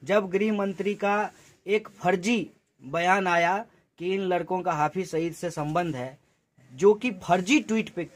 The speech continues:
पे आधारित था, एक फेक ट्वीट अकाउंट पे यह आधारित था। उसके बाद ही जो है, दिल्ली पुलिस के कमिश्नर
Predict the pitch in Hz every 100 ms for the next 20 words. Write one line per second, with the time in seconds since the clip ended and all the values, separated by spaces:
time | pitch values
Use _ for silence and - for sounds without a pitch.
0 | _ 165 147 143 143 139 - 135 143 -
1 | 190 240 247 - 190 196 170 160 170 175
2 | 175 180 160 143 131 135 143 - 113 120
3 | - - - 185 190 240 214 226 220 233
4 | 220 208 208 202 - _ - 165 196 214
5 | 208 _ - 196 208 214 202 196 _ _
6 | - 175 190 196 190